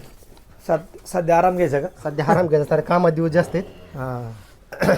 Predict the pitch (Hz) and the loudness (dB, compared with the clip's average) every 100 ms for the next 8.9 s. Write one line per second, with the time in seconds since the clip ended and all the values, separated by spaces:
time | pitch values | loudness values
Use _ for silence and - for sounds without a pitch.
0 | 123 - 165 170 165 170 165 160 160 160 | 0 -10 -8 -4 -4 -4 -4 -6 -8 -10
1 | - 156 156 156 139 135 151 139 151 143 | -6 -4 -4 -6 -6 -4 -4 -2 -4 -4
2 | 143 147 143 143 147 143 139 127 131 - | -6 -6 -4 -4 -4 -4 -6 -6 -8 -10
3 | - - - - - - - 135 151 151 | -20 -20 -16 -16 -16 -12 -10 -4 -4 -2
4 | 160 151 143 - 147 147 147 151 151 147 | -4 -4 -6 -8 -8 -6 -6 -4 -4 -4
5 | 143 151 147 156 180 - - - - - | -6 -6 -6 -8 -8 -16 -20 -20 -16 -16
6 | - - - - - - 165 - 180 165 | -18 -20 -20 -20 -16 -8 -6 -4 -4 -4
7 | 170 160 151 139 143 143 147 147 147 - | -4 -4 -4 -8 -8 -6 -2 -2 -4 -8
8 | 127 - - - - 143 143 143 | -18 -20 -20 -20 -14 -12 -10 -10